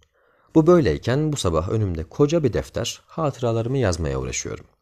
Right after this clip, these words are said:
Hatta bunun için her gün olduğundan daha erken, saat beşte kalktım. Kadın hizmetçilerimiz, erkek aşçımız Arif Efendi ki tek kusuru bol olmamasıdır. Gayet güzel yemek pişirir.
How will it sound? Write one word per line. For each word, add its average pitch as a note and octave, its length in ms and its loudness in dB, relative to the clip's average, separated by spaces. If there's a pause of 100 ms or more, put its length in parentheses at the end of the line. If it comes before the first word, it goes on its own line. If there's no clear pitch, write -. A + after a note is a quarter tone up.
(320)
Hatta C3 380 0
bunun D3 180 2
için G2+ 280 -2
her C#3 220 -2
gün A#2 200 0
olduğundan F#2 600 -2
daha G2+ 200 0
erken, C2 320 -8 (340)
saat E3 380 -2
beşte F2 260 -2
kalktım. C2 400 -12 (880)
Kadın D3+ 240 4
hizmetçilerimiz, D2 960 -4
erkek A2 320 -4
aşçımız E2+ 420 -6
Arif D#2+ 340 -6
Efendi C#2 560 -10
ki A#2 300 -2
tek F3 260 -4
kusuru A2+ 460 -4
bol A2 240 0
olmamasıdır. G#2 880 -4 (520)
Gayet D3+ 460 0
güzel G2+ 240 0
yemek D2 280 -4
pişirir. - 520 -8